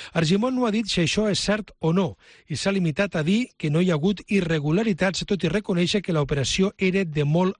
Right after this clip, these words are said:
alt risc. Afirma que el context aleshores invitava a fer aquesta compra per evitar, en aquest cas, la propagació de la malaltia.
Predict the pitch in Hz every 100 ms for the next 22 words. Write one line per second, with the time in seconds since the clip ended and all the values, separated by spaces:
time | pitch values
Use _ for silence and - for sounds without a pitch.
0 | - 170 175 - 170 160 151 - - -
1 | - - - 139 - 175 190 180 160 143
2 | - 143 127 208 190 - 143 135 190 208
3 | 247 - - - - 156 143 139 180 180
4 | 156 - 180 151 202 175 - 147 - 175
5 | 151 165 156 147 135 131 170 170 - -
6 | - - 139 131 165 - 170 147 156 147
7 | 139 139 131 170 147 151 143 131 123 107
8 | 92 87